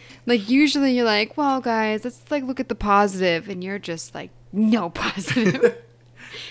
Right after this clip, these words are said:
Speaker 1: But this
Speaker 2: Uh,
Speaker 1: is so rare for you that
Speaker 2: I
Speaker 1: that's
Speaker 2: know.
Speaker 1: why
Speaker 2: 'Cause it's just been boozling me.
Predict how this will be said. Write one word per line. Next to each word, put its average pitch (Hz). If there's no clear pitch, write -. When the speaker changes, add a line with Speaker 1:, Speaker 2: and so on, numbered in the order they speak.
Speaker 1:
But 330
this 392
Speaker 2:
Uh, 539
Speaker 1:
is 508
so 339
rare 254
for 277
you 180
that 190
Speaker 2:
I 208
Speaker 1:
that's -
Speaker 2:
know. 165
Speaker 1:
why 208
Speaker 2:
'Cause 302
it's 392
just 381
been 427
boozling 160
me. 127